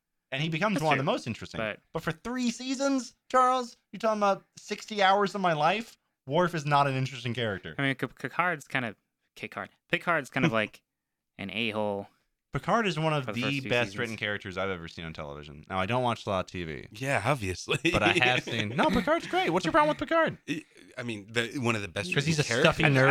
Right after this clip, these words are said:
Speaker 2: I,
Speaker 3: Yeah, I mean,
Speaker 2: yeah.
Speaker 3: well,
Speaker 2: A lot of
Speaker 3: he's
Speaker 2: that is Patrick Stewart.
Speaker 3: Yeah,
Speaker 1: Okay, all right.
Speaker 3: I mean
Speaker 1: One of the
Speaker 2: Yeah.
Speaker 1: best portrayed characters. I'll, I'll
Speaker 2: Yeah.
Speaker 1: admit to that.
Speaker 3: <laughs>
Speaker 1: He does bring a lot of gravitas to it.
Speaker 3: I, I
Speaker 2: Yeah.
Speaker 3: mean, I have watched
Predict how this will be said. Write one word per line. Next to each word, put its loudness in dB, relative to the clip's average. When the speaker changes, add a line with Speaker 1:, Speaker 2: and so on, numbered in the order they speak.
Speaker 2:
I, -2
Speaker 3:
Yeah, -2
I 0
mean, 4
Speaker 2:
yeah. 2
Speaker 3:
well, 4
Speaker 2:
A 0
lot 10
of 4
Speaker 3:
he's 0
Speaker 2:
that 6
is -6
Patrick -2
Stewart. -6
Speaker 3:
Yeah, 4
Speaker 1:
Okay, 6
all 0
right. 6
Speaker 3:
I 0
mean -4
Speaker 1:
One 4
of 2
the 4
Speaker 2:
Yeah. 8
Speaker 1:
best -2
portrayed 2
characters. -4
I'll, 4
I'll 2
Speaker 2:
Yeah. -2
Speaker 1:
admit -8
to -16
that. -8
Speaker 3:
<laughs> -
Speaker 1:
He -6
does 0
bring -4
a -4
lot 2
of -12
gravitas -2
to -10
it. -14
Speaker 3:
I, -4
I -2
Speaker 2:
Yeah. -4
Speaker 3:
mean, -2
I -8
have -8
watched -10